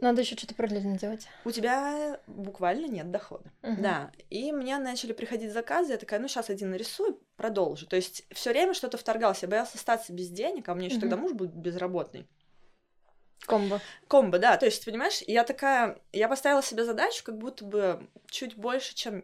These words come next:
Speaker 2: мне еще за мастерскую нужно было платить. Чем больше, чем я могла, э, я такая: «Да я смогу». А потом такая: «Блин, кажется, надо еще что-то». И три месяца превра-, превратились практически в год. Я потом еще додумала, что шесть картин слишком мало, потому что классическая школа,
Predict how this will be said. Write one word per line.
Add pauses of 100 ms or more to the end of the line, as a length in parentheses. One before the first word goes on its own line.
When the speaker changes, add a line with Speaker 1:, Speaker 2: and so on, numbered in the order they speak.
(160)
Speaker 2:
мне
еще
за
мастерскую
нужно
было
платить.
Чем
больше,
чем
я
могла, (440)
э,
я
такая:
«Да
я
смогу».
А
потом
такая:
«Блин,
кажется,
надо
еще
что-то».
И
три
месяца
превра-, (100)
превратились
практически
в
год. (920)
Я
потом
еще
додумала,
что
шесть
картин
слишком
мало,
потому
что
классическая
школа,